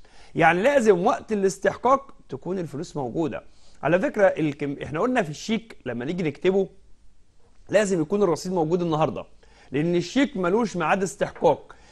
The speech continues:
الشيك بيتم صرفه بمجرد الاطلاع، يعني مجرد ما اوديه البنك يصرفه على طول، مفيش حاجة اسمها في الشيك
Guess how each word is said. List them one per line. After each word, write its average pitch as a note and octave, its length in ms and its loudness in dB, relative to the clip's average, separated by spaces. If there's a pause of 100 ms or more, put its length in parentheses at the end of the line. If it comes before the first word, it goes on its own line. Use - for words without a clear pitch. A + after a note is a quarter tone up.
(140)
الشيك - 640 0
بيتم D#3+ 580 2
صرفه E3+ 560 0 (360)
بمجرد F3+ 1080 4 (320)
الاطلاع، E3+ 640 4 (260)
يعني C3 220 2
مجرد G3 380 2
ما F#3+ 80 2
اوديه F3+ 220 2
البنك A3+ 320 -2
يصرفه G3 340 0
على E3 120 2
طول، F3+ 240 -2
مفيش E3+ 220 -6
حاجة G3+ 160 0
اسمها G#3+ 260 -2
في G#3 120 -8
الشيك A3+ 380 -2